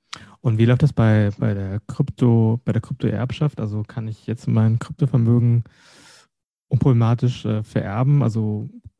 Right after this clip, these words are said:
g-, g-, gibt es sozusagen auch schon diese Fälle? Weil es hatten wir schon im Vorgespräch, äh, dass in dem Sinne das Thema ja noch relativ neu ist. Also von daher, ähm,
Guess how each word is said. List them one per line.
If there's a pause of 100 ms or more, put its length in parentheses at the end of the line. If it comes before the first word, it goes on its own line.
(300)
g-, (160)
g-,
gibt
es
sozusagen
auch
schon
diese
Fälle?
Weil (600)
es
hatten
wir
schon
im
Vorgespräch,
äh,
dass
in
dem
Sinne (800)
das
Thema
ja
noch
relativ
neu
ist.
Also
von
daher,
ähm,